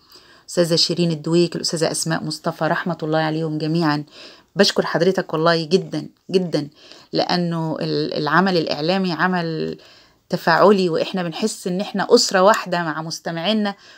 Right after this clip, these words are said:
فقد إيه بيفرق كتير جدًا. وكفاية الدعاء،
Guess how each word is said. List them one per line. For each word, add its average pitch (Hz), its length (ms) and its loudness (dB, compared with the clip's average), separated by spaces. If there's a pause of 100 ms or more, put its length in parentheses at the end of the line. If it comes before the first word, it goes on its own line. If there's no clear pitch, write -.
(100)
فقد 170 340 0
إيه 226 240 2
بيفرق 196 520 2 (100)
كتير 202 480 0
جدًا. 160 500 0 (300)
وكفاية 277 320 4
الدعاء، 190 500 2